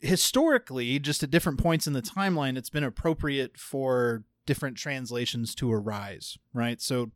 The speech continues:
to understand that, you sort of have to know how we arrived at a Bible. 'Cause until the fourth century at the Council of Nicaea, you,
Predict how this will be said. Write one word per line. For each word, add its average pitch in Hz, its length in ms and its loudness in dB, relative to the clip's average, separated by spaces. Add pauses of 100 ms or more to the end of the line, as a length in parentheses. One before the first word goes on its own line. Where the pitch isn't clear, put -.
to 151 100 -2
understand 151 520 2
that, 127 140 0
you 127 60 -6
sort 147 220 0
of 135 60 4
have 135 120 2
to 143 60 -6
know 127 220 -2
how 131 160 -2
we 123 300 -6
arrived 123 640 0 (560)
at 135 500 0 (320)
a 127 140 0
Bible. 120 560 2 (400)
'Cause 127 160 -2
until 143 300 4
the 143 100 4
fourth 151 460 2
century 127 680 2
at 117 80 -2
the 107 80 -6
Council 139 400 0
of 113 100 -2
Nicaea, 135 500 2
you, 117 240 -2